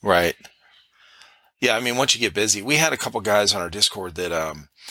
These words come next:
once they graduated high school and started college, they, uh, they haven't played since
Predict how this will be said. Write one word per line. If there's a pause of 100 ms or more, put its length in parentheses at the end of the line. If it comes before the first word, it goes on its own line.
(280)
once
they
graduated
high
school
and
started
college, (540)
they,
uh,
they
haven't
played
since